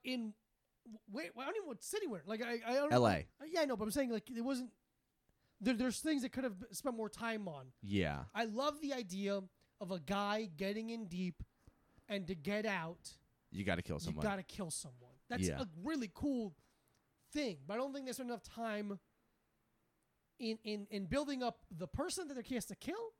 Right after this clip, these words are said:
Speaker 2: Or the people that he owes the money to.
Speaker 1: Or the people he owes the money. It's like, yeah, I get that they're dangerous. Why?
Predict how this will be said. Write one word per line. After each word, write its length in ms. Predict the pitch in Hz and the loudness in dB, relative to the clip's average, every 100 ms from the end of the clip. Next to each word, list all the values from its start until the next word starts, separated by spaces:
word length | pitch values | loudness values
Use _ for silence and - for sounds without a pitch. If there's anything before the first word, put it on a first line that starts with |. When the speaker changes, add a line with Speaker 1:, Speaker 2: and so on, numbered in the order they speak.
| - | 12
Speaker 2:
Or 300 | 156 190 185 | 12 12 12
the 100 | 175 | 8
people 360 | - 139 139 | 4 6 6
that 120 | 120 | 6
he 80 | 117 | 8
owes 120 | 107 | 6
the 80 | 98 | 4
money 200 | 104 110 | 2 2
to. 240 | 90 64 57 _ - | 0 -4 -8 _ -4
Speaker 1:
Or 120 | 240 | -2
the 80 | 233 | -2
people 300 | - 240 220 | -2 -4 -4
he 120 | 196 | -4
owes 140 | 190 165 | -6 -6
the 60 | |
money. 160 | 185 175 | -6 -6
It's 100 | 175 | -4
like, 160 | 233 | -2
yeah, 100 | 330 370 | 2 2
I 80 | 277 | 2
get 180 | 320 | 0
that 100 | 269 | 0
they're 80 | 214 | 0
dangerous. 420 | 190 277 226 208 175 | 2 2 2 -4 2
Why? 380 | 208 294 156 | 6 6 2